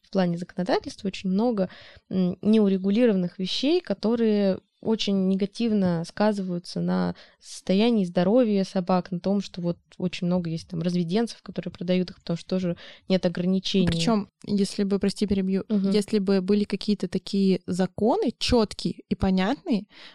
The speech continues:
Speaker 2: было бы проще жить не только людям, которые собачники, у которых есть собаки, но и те, у которых нет собак.
Speaker 1: Да.
Speaker 2: Они бы понимали, что есть определенные ограничения. Если я им следую, значит, мне хорошо. Если я не следую, это мои,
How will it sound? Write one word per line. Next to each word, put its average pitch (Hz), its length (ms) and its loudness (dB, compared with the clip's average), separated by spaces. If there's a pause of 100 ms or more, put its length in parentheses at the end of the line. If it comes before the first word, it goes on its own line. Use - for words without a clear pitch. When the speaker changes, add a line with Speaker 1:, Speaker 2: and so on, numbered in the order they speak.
(100)
Speaker 2:
было 214 280 2
бы 190 120 0
проще 220 380 0
жить 202 400 0
не 196 120 0
только 254 340 0
людям, 208 320 2
которые 185 340 -2
собачники, 185 600 -2
у 175 40 -8
которых - 280 -8
есть 180 120 -6
собаки, 180 460 -6
но 190 100 2
и 185 60 0
те, 208 160 0
у 208 80 0
которых - 320 -4
нет 202 240 4
собак. 165 480 -4
Speaker 1:
Да. 190 460 2 (140)
Speaker 2:
Они 214 200 6
бы 208 100 2
понимали, 214 460 4
что 180 400 -2
есть 247 260 0
определенные 208 560 2
ограничения. 190 760 2
Если 190 360 0
я 180 220 2
им 175 60 -2
следую, 285 460 2
значит, 226 300 -2
мне 220 100 4
хорошо. 196 400 0
Если 190 240 0
я 208 100 4
не 202 120 2
следую, 285 340 0
это - 100 -6
мои, 202 300 4